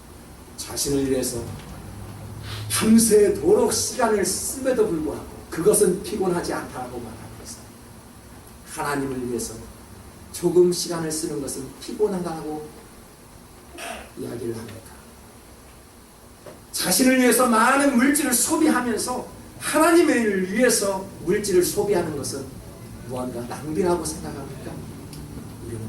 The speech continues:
깨달아야 합니다. 자신의 것을 먼저 좀 포기하고요, 자신의 것을 아낌없이 드릴 수 있는 그런 시간, 그런 물질, 그런 육신까지라도 드릴 때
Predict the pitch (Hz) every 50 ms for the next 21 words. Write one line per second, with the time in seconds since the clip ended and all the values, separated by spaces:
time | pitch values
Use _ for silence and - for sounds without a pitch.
0 | 110 110 - - - - - - - - 147 147 - - - - - - - -
1 | 113 - - - - - - - - - - - - - - - - - - -
2 | - - - - - - - - - 233 240 285 302 - 262 240 - 214 190 170
3 | 156 156 165 185 233 254 269 240 220 - 196 175 - - - 269 254 - 208 170
4 | 185 180 - 151 143 143 165 - - - - - - - - - - - - -
5 | - 143 139 - - 135 - - 107 107 - - - - - - - - - -
6 | - - - - - - - - - - - - - - - - - - - -
7 | - - - 208 208 202 202 196 196 214 214 214 - - 220 220 220 - 214 214
8 | 196 196 214 220 220 220 - - - - - - - - 233 240 247 240 - -
9 | 277 262 254 247 220 - - - - - 262 269 269 262 - 294 320 294 294 -
10 | 277 - - - - - - 269 302 294 262 - - - - - 339 - - -
11 | - - - 294 262 220 226 240 226 214 220 214 208 190 190 190 - 180 175 175
12 | 156 156 - 214 208 185 - -